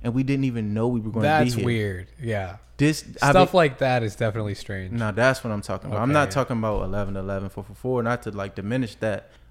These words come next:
Speaker 1: Um, but, you know, like, especially when you got your phone in your hand all day.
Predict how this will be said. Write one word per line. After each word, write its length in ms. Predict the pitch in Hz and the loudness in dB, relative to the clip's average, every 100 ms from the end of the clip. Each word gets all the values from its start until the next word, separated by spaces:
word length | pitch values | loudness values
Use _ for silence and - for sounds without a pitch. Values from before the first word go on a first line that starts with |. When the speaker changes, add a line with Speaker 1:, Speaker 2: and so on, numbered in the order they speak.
| - | -10
Speaker 1:
Um, 420 | 110 107 104 98 | -6 -4 -4 -6
but, 340 | 95 104 98 - | -6 -6 -6 -6
you 60 | |
know, 240 | 147 113 101 | -4 -4 -6
like, 320 | 101 98 95 - - - | -8 -10 -12 -18 -20 -6
especially 420 | 120 - 135 123 | -2 0 0 0
when 120 | 117 | -2
you 80 | 117 | -2
got 180 | 113 107 | -2 -4
your 80 | 107 | -6
phone 320 | - 135 127 | 0 0 0
in 60 | 110 | -2
your 100 | 104 | -2
hand 240 | 107 104 | -4 -6
all 180 | 101 101 | -6 -8
day. 240 | 101 101 | -10 -12